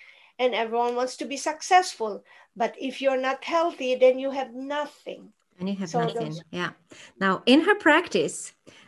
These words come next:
Speaker 2: the pre-ancient ancestral wisdom is brought forth as that primary source for health restoration, intertwined with the experiential knowledge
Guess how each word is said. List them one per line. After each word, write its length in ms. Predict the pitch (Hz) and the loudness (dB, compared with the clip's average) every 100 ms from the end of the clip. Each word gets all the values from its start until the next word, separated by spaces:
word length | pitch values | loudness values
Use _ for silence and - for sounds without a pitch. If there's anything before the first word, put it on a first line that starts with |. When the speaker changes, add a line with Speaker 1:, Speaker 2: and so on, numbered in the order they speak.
| - | -6
Speaker 2:
the 160 | 208 214 | -2 -2
pre-ancient 1000 | - 339 - 262 262 254 - 175 165 - | 4 4 6 6 8 6 2 0 0 4
ancestral 680 | 220 240 254 254 - 254 233 | 8 8 6 2 2 4 6
wisdom 680 | 220 208 202 170 156 185 - - | 6 4 2 -2 0 -4 -4 0
is 180 | 190 | 2
brought 280 | 185 190 180 | 4 4 4
forth 600 | - 180 156 147 - - _ _ _ - | 2 0 2 0 -4 -14 _ _ _ 0
as 240 | 294 202 170 | 2 2 4
that 300 | 202 196 - - | 4 4 0 2
primary 560 | 226 220 233 254 262 | 8 10 12 10 10
source 720 | 254 - 196 170 165 - - - - - - | 8 6 8 8 4 0 -4 -12 -20 -6 2
for 100 | 220 | 2
health 540 | - 226 214 220 214 | 6 8 8 8 4
restoration, 1040 | 202 196 - 208 185 165 160 - 160 170 165 - - - | 4 4 2 4 6 4 2 0 -2 -2 -4 -18 -10 2
intertwined 880 | 320 466 403 370 - 214 202 214 220 | 6 6 6 2 6 8 8 8 4
with 220 | 226 214 214 | 4 4 8
the 340 | 208 208 - | 8 8 4
experiential 840 | 202 - 339 349 285 190 185 175 | -2 0 4 8 8 6 2 0
knowledge 640 | 165 160 156 190 240 - | 0 2 2 0 -2 -8